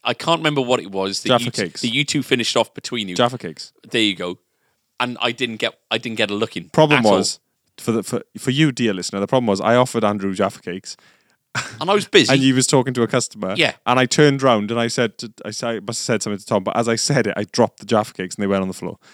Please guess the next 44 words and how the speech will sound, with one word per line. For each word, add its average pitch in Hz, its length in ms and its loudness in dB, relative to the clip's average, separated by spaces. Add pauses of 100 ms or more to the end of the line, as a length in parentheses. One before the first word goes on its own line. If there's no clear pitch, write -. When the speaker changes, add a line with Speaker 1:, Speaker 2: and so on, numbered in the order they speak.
(120)
Speaker 2:
So - 160 -8
what, 120 200 -6
what 165 80 2
am 202 80 -2
I 208 40 -4
supposed 190 260 -6
to - 60 -6
do? 180 40 -4
I'm 143 40 -6
not 139 120 -2
just - 180 -8
gonna 131 140 -6
say 120 180 0
nothing 113 320 0
and 104 100 -4
give 110 140 0
you 107 80 2
furry 107 420 2
Jaffa 120 300 -2
cakes, 101 260 -10
am 147 100 -4
I? 120 160 -4 (1160)
So 110 140 0
I 95 60 2
ate - 80 -8
them. 92 100 -14 (460)
Speaker 1:
They 135 80 6
were 143 100 10
a 135 40 6
twin 160 260 0
tower. 135 320 4 (720)
So 139 160 -4
that 135 180 2
accounted 127 380 0
for 123 100 -2
one 117 400 2
of 95 240 -10
the, 92 400 -2 (880)
the, 107 60 -16
the, 92 720 -4
the - 80 -14
Speaker 2:
Yeah, 104 60 0 (100)
Speaker 1:
packs. - 160 -6
Speaker 2:
two, 139 100 2